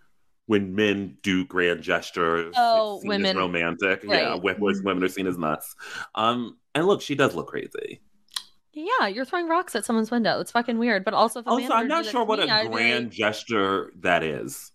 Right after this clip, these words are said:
Speaker 1: <laughs>
Speaker 2: Right, you're, you're waking him up in the middle of the night. You're not sending him flowers.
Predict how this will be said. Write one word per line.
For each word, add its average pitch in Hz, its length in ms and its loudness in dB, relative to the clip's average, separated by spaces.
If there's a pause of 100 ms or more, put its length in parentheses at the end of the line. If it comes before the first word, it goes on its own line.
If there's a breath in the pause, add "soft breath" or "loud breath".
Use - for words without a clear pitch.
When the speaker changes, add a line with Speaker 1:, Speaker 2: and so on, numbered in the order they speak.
Speaker 1:
<laughs> - 100 -18
Speaker 2:
Right, 269 260 2
you're, 233 260 -2
you're 247 220 0
waking 254 420 0
him 202 160 -2
up 226 200 2
in 196 100 0
the 190 60 0
middle 180 180 4
of 170 80 -4
the 165 80 -2
night. 160 420 -2
You're 208 140 0
not 214 180 2
sending 220 300 0
him 175 180 -2
flowers. 180 920 -4